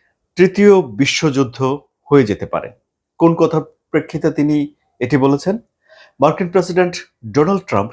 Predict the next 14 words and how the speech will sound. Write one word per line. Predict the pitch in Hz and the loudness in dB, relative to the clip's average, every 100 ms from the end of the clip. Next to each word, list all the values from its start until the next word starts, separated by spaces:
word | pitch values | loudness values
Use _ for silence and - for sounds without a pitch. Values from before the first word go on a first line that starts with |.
| - | -2
সামাজিক | 131 147 165 139 | 0 2 0 0
যোগাযোগ | 120 110 110 104 | 0 0 -2 -2
মাধ্যমে | 101 85 101 95 120 _ _ _ - | -4 -4 -10 -10 -10 _ _ _ -8
একটা | 120 | -6
স্ট্যাটাস | 120 - 170 170 - | -6 -2 -2 -2 -4
দিয়েছিলেন। | 95 - - - _ _ _ _ _ _ _ - - | -8 -8 -14 -18 _ _ _ _ _ _ _ -20 -6
সেই | - 202 | 0 0
স্ট্যাটাসে | - 190 214 - 143 | 0 0 0 2 0
তিনি | 147 147 127 | 2 2 2
বলেছিলেন | 131 127 135 92 90 - _ - 113 | 0 0 -4 -4 -6 -18 _ -8 0
যে | 117 117 - - 117 | 0 0 -6 -6 0
যদি | 139 147 - - | 2 0 -2 0
তিনি | 190 202 | 2 2
না | 143 | 2